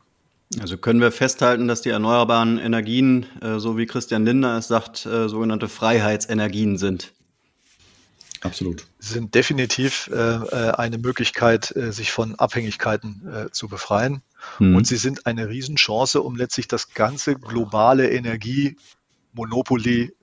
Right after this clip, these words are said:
Speaker 3: neu zu sortieren.
Speaker 1: Mhm. Mhm.
Speaker 2: Also wir müssen, wir müssen nicht Freedom Fries gegen Freedom Gas eintauschen, aber, äh, der, der grundsätzliche Ansatz,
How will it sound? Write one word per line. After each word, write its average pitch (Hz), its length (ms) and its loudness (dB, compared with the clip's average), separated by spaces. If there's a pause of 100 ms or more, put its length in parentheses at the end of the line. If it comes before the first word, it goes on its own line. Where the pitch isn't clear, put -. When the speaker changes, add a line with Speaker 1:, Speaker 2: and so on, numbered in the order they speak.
Speaker 3:
neu 113 160 0
zu - 160 -4
sortieren. 98 400 -4 (440)
Speaker 1:
Mhm. 98 360 2 (120)
Mhm. 95 320 2 (800)
Speaker 2:
Also 104 260 -2
wir 113 120 2
müssen, 139 340 2
wir 127 100 2
müssen 139 260 6
nicht 139 180 8
Freedom 143 400 6
Fries 131 560 0
gegen 127 200 2
Freedom 123 480 2
Gas 123 380 0
eintauschen, 147 840 0
aber, 143 320 2 (440)
äh, 123 440 0
der, 123 220 2
der 107 200 0
grundsätzliche 135 640 0
Ansatz, 131 480 0